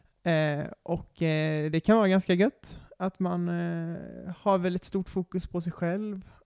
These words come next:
och att man, eh, har väldigt mycket möjligheter med plugg och jobb och sådär. Och att, eh,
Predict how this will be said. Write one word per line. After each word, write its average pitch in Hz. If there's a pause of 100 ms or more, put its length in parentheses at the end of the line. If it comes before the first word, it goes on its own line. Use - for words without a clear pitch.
och 180
att -
man, 165
eh, 156
har 170
väldigt 160
mycket 160
möjligheter 156
med 156
plugg 180
och 170
jobb 180 (160)
och 190
sådär. -
Och 185
att, -
eh, -